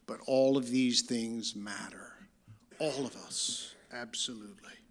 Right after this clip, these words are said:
So as we continue our study, we'll notice that the abundance of women the apostle mentions with obvious affection are far more, there are far more women mentioned here than in any typical literature of the day.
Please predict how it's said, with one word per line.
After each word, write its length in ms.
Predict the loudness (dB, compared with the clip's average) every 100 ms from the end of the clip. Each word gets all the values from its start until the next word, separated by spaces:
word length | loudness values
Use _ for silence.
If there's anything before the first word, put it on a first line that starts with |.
| _ -20 -20 -20 -20 -20 -20 -2 10
So 160 | 12
as 100 | 12
we 100 | 12
continue 460 | 6 6 6 6 4
our 120 | 4
study, 420 | 2 4 2 2
we'll 160 | 0 0
notice 380 | 2 4 4 2
that 180 | 0
the 240 | 2 2 2
abundance 640 | 2 4 4 6 6 6 6
of 160 | 6
women 460 | 6 6 8 6 6 2 -4 4
the 100 | 4
apostle 480 | 4 -2 2 2
mentions 580 | 4 4 4 4 4 4
with 180 | 4 2 6
obvious 640 | 8 8 6 4 4 0
affection 880 | 2 2 2 0 -4 -6 -10 -10 -12 -20 _ _ _ _ _ 4
are 140 | 4
far 520 | 4 4 4 6 6
more, 500 | 8 8 8 8 6
there 220 | 4 4 2
are 60 |
far 320 | 2 2 2
more 180 | 4 4
women 380 | 4 4 4 4
mentioned 400 | 4 4 4 2
here 340 | 2 4 4
than 160 | 4 4
in 240 | 4 2 2
any 300 | 4 6 6
typical 560 | 4 2 0 -2 0
literature 560 | 2 2 0 -4 -4 -4
of 80 | -4
the 80 |
day. 400 | -4 -4 -6 -10